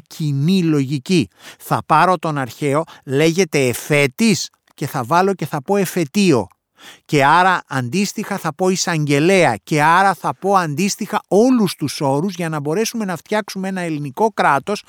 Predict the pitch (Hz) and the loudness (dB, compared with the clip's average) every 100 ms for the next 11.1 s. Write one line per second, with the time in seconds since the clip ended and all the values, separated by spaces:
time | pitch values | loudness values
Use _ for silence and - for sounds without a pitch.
0 | - - - 185 - 185 220 214 160 185 | -20 -18 -4 -2 2 2 2 -2 -4 -2
1 | 147 165 240 220 - - - 202 185 175 | -2 0 0 0 -4 -20 0 2 2 2
2 | 233 269 - 262 302 285 269 247 220 196 | 4 4 2 2 2 2 4 4 4 4
3 | 180 185 165 160 175 262 _ _ _ _ | 4 4 4 6 4 0 _ _ _ _
4 | - - - 202 196 196 208 302 294 - | -20 -12 0 4 4 4 2 0 -2 -2
5 | 240 269 294 302 - 233 277 320 269 277 | -2 0 0 -2 -2 -2 0 0 0 4
6 | 349 370 311 254 214 190 196 190 185 165 | 4 4 2 2 2 2 6 6 6 2
7 | 170 156 180 165 160 - 180 170 165 165 | -2 -2 0 0 0 2 4 4 4 2
8 | 185 170 160 185 160 165 175 180 165 170 | 4 4 4 2 2 2 0 4 6 6
9 | 170 160 135 - _ _ - - - 202 | 4 0 -2 -6 _ _ -20 -8 0 2
10 | 202 - 214 165 - 160 165 160 131 123 | 2 2 0 0 0 2 4 4 2 -4
11 | - | -6